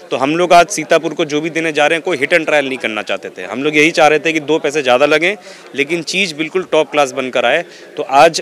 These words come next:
अभी जब आप लोग को हम लोग शो दिखाएंगे शाम में आठ बजे, तो आप लोग देखेंगे कि sound quality, screen quality सब बिल्कुल top class है।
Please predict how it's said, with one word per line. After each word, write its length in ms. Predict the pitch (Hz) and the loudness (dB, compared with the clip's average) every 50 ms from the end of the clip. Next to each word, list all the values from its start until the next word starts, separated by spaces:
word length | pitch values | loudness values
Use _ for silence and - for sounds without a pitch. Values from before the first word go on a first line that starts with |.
| - | -6
अभी 220 | 151 131 131 160 151 | -4 -4 -4 -2 0
जब 180 | 147 147 143 | 2 4 4
आप 180 | 143 135 - 151 | 4 2 2 0
लोग 180 | 143 147 139 | -2 -2 -2
को 100 | - 156 | -2 -4
हम 120 | 131 131 135 | -4 -4 -4
लोग 100 | 143 131 | -6 -6
शो 160 | - 139 139 | -4 -4 -4
दिखाएंगे 420 | 131 135 - 123 131 143 143 143 131 | -4 -4 -2 -2 -2 0 0 -2 -2
शाम 200 | - 131 123 123 | 0 -2 -2 -2
में 120 | 127 131 | -2 -2
आठ 140 | 123 120 110 | -2 -4 -4
बजे, 280 | 113 110 107 104 147 165 | -4 -6 -8 -6 -6 -8
तो 140 | - - 131 | -4 -2 -2
आप 160 | 120 123 135 | -2 -2 -4
लोग 120 | 143 135 | -6 -6
देखेंगे 380 | 127 135 135 147 156 151 151 151 | -4 -4 -2 -2 -2 -2 -2 -4
कि 100 | 151 160 | -4 -4
sound 320 | - - 127 135 151 147 - | -4 -2 -2 -2 -2 -2 -2
quality, 460 | 139 131 131 139 - 156 160 160 156 | -2 -2 -2 -4 -6 -6 -8 -8 -8
screen 400 | 147 - - - 139 147 151 156 | -10 -12 -12 -8 -6 -4 -4 -4
quality 460 | 143 151 143 139 143 143 - 165 160 151 - - - - - | -2 -2 -2 -2 -4 -6 -8 -8 -8 -10 -12 -18 -20 -16 -8
सब 220 | - - 160 156 147 | -2 0 0 0 -2
बिल्कुल 240 | 151 151 160 160 143 | -4 -6 -6 -6 -2
top 240 | - 147 143 131 - | 0 0 0 0 0
class 300 | 147 143 139 135 - 139 | 0 0 0 0 -2 -2
है। 160 | 156 180 | -2 -4